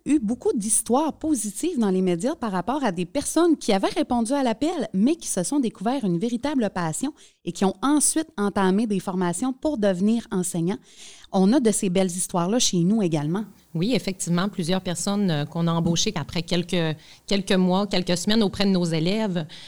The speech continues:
Speaker 2: euh, ont découvert une véritable passion, puis ont fait des recherches pour savoir de quelle façon est-ce qu'ils pourraient procéder à un changement de carrière ou aller chercher, là, davantage de formation ou de compétences en lien avec l'enseignement.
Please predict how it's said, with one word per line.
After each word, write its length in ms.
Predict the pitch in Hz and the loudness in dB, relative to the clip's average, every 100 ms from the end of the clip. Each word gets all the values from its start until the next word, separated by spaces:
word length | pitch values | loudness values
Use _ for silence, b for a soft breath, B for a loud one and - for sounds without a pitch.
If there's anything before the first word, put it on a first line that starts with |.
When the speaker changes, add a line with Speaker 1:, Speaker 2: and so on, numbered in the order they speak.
| B | B
Speaker 2:
euh, 140 | 160 151 | -2 0
ont 140 | 156 | 0
découvert 340 | 160 - 190 220 | -2 -4 -2 2
une 120 | 208 | 2
véritable 440 | 202 190 226 233 - | 2 0 0 -2 -2
passion, 420 | 196 185 - 196 | -2 -2 0 -2
puis 300 | 220 - 170 | -4 -4 -2
ont 120 | 165 156 | -2 -2
fait 120 | - | 0
des 100 | 254 | 0
recherches 420 | 240 226 - 214 | 2 2 0 -4
pour 80 | - | -6
savoir 280 | 196 175 190 | -2 0 0
de 80 | 180 | -2
quelle 180 | 190 | -2
façon 400 | 190 180 165 202 | -4 -4 -2 -2
est-ce 120 | 185 - | -2 -4
qu'ils 120 | 175 | -10
pourraient 240 | 175 180 | -6 -6
procéder 420 | 175 180 175 170 | -4 -4 0 2
à 60 | 180 | 2
un 40 | |
changement 380 | 175 190 175 190 | 2 2 2 2
de 60 | 180 | 0
carrière 580 | 208 208 196 180 196 180 | 0 2 2 2 0 -2
ou 140 | 165 | -2
aller 160 | 160 180 | -2 -2
chercher, 420 | - 170 - 196 | -4 -4 -4 -2
là, 180 | 175 165 B B B | -2 -4 B B B
davantage 720 | 170 160 165 175 175 175 - | -2 0 -2 0 0 0 -2
de 260 | 151 156 | -2 -2
formation 760 | - 180 170 170 170 - 185 190 | -4 -2 -2 -2 -2 -2 -2 0
ou 80 | 185 | 0
de 80 | 165 | -2
compétences 580 | 170 170 170 180 190 | -4 -4 -4 -4 -4
en 80 | 185 | -4
lien 220 | 160 180 | -2 0
avec 240 | 170 160 180 | -2 -4 -4
l'enseignement. 560 | 165 156 175 151 156 | -4 -2 -2 -2 -4